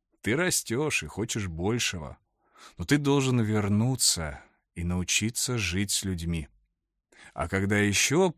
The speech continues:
подрастёшь, и тебе тесно станет здесь, уезжай. Пойми, чего ты на самом деле хочешь. Иногда я вспоминаю птицу, которую мы нашли птенцом и кормили изо рта.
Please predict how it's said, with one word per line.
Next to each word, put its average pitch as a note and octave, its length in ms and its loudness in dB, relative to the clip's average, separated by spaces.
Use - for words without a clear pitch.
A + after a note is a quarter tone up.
подрастёшь, F2+ 720 -4
и C#2 40 -14
тебе F2 560 -2
тесно A2 440 -2
станет E2 380 -4
здесь, D#2 460 -8
уезжай. C#3+ 760 -4
Пойми, C#3+ 420 2
чего A2+ 380 -2
ты - 120 -8
на F2 140 -2
самом G#2+ 360 0
деле F#2+ 200 -2
хочешь. - 560 -12
Иногда A2 300 4
я D3 60 4
вспоминаю B2+ 500 2
птицу, - 460 0
которую A2+ 380 0
мы A2+ 100 4
нашли B2 400 2
птенцом A2 680 2
и G#2 100 2
кормили A#2 460 2
изо G2+ 200 0
рта. G#2 340 -2